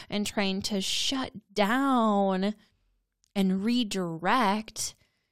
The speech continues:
with numbing, with toxic positivity, and with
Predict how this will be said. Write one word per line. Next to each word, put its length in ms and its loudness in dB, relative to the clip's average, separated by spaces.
with 220 -2
numbing, 800 0
with 220 -8
toxic 500 -4
positivity, 920 -2
and 280 2
with 340 0